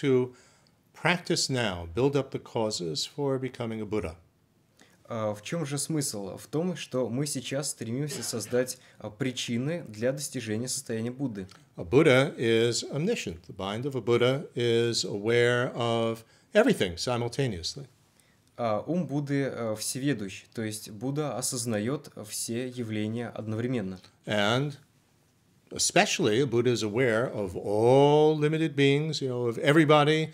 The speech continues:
Speaker 1: and all their problems and their past lives and what would be the best way of teaching all of them. So the mind of a Buddha is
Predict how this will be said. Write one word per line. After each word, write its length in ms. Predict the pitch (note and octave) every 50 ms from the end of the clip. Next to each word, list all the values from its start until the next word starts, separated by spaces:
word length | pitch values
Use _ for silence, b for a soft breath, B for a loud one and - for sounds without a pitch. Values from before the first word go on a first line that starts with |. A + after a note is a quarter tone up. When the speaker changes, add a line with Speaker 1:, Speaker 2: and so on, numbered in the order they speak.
| B B B B B -
Speaker 1:
and 220 | G#2+ F#2 F2+ F2
all 340 | F#2 G#2+ B2+ D3+ D#3+ E3+ E3+
their 120 | F#3 F#3
problems 760 | F#3 - D#3+ D#3+ D#3 D#3 D#3+ D#3+ D#3+ D#3 D#3 D#3+ D#3+ - -
and 540 | - - F#2 F#2 F#2 F#2 F#2 G2 G2 G2 G2
their 220 | - - - D#3+ -
past 440 | - - - E3 E3+ D3+ - - -
lives 640 | F3 D#3 D3 C#3+ C#3+ C#3+ C#3+ D3 D3 D3 C#3+ C3 -
and 380 | - - F#2+ F2+ F2 E2+ D#2+ C#3+
what 340 | B2+ G2 G#2+ B2+ C3 C3 -
would 120 | E3 D#3+
be 140 | D#3+ E3+ D#3+
the 80 | D3+ D3
best 320 | C3+ C#3+ C#3 - - -
way 220 | C#3 B2+ B2+ B2
of 100 | B2+ B2
teaching 440 | - - G#3 G3 - - G3 F#3+ G#3 -
all 160 | A#3+ C#4 D4
of 120 | F#3+ G2+ F2
them. 160 | F2 D#2+ E2 B B B B B B B B B _
So 360 | - - B3 A#3+ F3+ B2 G2+ F2+
the 40 | E2+
mind 300 | F#2+ A#2 D#3 D#3+ C#3+ B2+
of 80 | A2
a 60 | A2
Buddha 400 | F#2+ - G3+ D4 B3+ - - - -
is 460 | - D3+ D3 D#3 D3+ - - - -